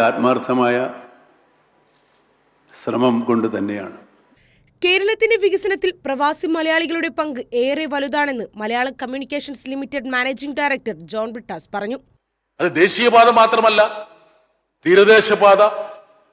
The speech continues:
Speaker 3: അതുപോലെ മലയോ-, മലയോര പാത, നിങ്ങളുടെയൊക്കെ വിലപിടിപ്പുള്ള വണ്ടികൾക്ക് ചീറിപ്പായാൻ കഴിയുന്ന നല്ല സുഗമമായിട്ടുള്ളൊരു പാത കേരളത്തിൽ ഉരുത്തിരിയുകയാണ്.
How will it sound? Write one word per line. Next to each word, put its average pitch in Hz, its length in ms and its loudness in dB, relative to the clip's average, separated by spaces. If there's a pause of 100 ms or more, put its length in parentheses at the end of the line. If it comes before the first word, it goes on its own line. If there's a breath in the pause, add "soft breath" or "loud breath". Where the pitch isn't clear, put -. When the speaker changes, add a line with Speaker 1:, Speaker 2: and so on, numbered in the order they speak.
(200)
Speaker 3:
അതുപോലെ 190 300 4 (100)
മലയോ-, 214 400 6 (100)
മലയോര 240 360 8 (140)
പാത, 190 200 6 (1400)
നിങ്ങളുടെയൊക്കെ 165 500 2
വിലപിടിപ്പുള്ള 165 640 2 (100)
വണ്ടികൾക്ക് 160 560 -2
ചീറിപ്പായാൻ 165 720 4
കഴിയുന്ന 156 420 0 (880)
നല്ല 175 160 2 (200)
സുഗമമായിട്ടുള്ളൊരു 220 1120 4 (100)
പാത 151 200 2 (520)
കേരളത്തിൽ 131 380 -2
ഉരുത്തിരിയുകയാണ്. 110 640 -14